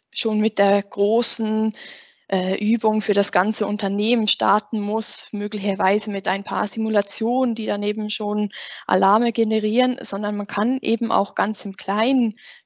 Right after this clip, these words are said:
beginnen, gar nicht komplex, Aufwand von ein paar Minuten. Und selbst das hat schon eine Auswirkung auf die schlussendliche Behebung eines Vorfalls, was wir eben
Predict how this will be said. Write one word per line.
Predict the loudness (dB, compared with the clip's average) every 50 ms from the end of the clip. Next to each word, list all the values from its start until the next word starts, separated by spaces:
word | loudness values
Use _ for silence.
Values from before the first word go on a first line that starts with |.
| _
beginnen, | -6 -6 -2 0 2 2 4 2 2 2 0 -2 -6 -14 _ _ 0
gar | 2 2 2
nicht | 2 0 0 -2
komplex, | -2 -4 -4 -4 2 4 4 4 4 0 -10 -14 -14 -14 -16 -18 _ _ _ _ _ -20 _ _ _ _ _ _ _ _ _ _ _ _ -2
Aufwand | -2 -2 -2 -2 -4 -4 -4 -4
von | -6 -4 -4
ein | -4 -4
paar | -4 -2 -2 0
Minuten. | 0 0 0 0 0 -2 -2 -4 _ -4 -2 -2 -2 -4 -8 -12 -20 -20 -20 -20 -20 _ -8
Und | -8 -6 -2
selbst | 2 2 2 2 2 -4 -2 2
das | 4 4 4 2 -2 -12 -16 -18 -18 -10
hat | -4 -4 -4 -4 -4
schon | -6 -6 -4 -4 -2
eine | -2 -2 -2 -2 0 0
Auswirkung | 0 0 -2 -4 -4 -2 0 0 0 0 -2 -2 -2 -2 -2 -4 -6 _ -18 -20 -20 -20 _ _ _ _ _ _ _ _ _ _ _ _ _ _ _ _
auf | 0 2 2 2 0 -4 -8 -14
die | -10 -8 -6 -6 -6 -6 -8 -10 -8
schlussendliche | -8 -6 -6 -6 -4 -2 -4 -4 -4 -6 -4 -2 -2 -2
Behebung | -2 -2 -2 -2 -2 0 0 2 2 0 0 0 -4 -4
eines | -4 -4 -4 -4 -4 -6 -10
Vorfalls, | -6 -2 0 2 2 2 0 -2 -2 -2 -2 -2 -6 -8 -6 -6
was | -6 -6 -4 -4
wir | -4 -4
eben | -4 -4 -4 -6 -8 -6